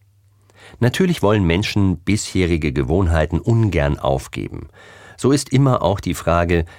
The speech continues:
wie viel unterschiedliche Kultur zugelassen wird. Wir meinen, Unterschiedlichkeit muss und darf sein. Das Thema ist aber auch geeignet für eine gemeinsame Diskussion.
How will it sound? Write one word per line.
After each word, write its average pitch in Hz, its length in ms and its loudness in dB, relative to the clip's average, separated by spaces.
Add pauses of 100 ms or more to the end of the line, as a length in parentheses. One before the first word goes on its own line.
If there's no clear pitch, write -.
(120)
wie 135 180 0
viel 131 380 0
unterschiedliche 117 960 -2
Kultur 92 540 -2
zugelassen - 680 -4
wird. - 240 -14 (760)
Wir 110 260 2
meinen, 120 380 2 (400)
Unterschiedlichkeit 117 1120 0
muss 120 460 0 (180)
und 92 280 0
darf 82 320 0
sein. - 400 -10 (880)
Das 107 200 0
Thema 170 300 2
ist - 280 -2
aber 120 180 0
auch 107 160 -4
geeignet 113 640 0
für 113 200 -2
eine 113 220 0
gemeinsame 92 680 2
Diskussion. 95 720 -2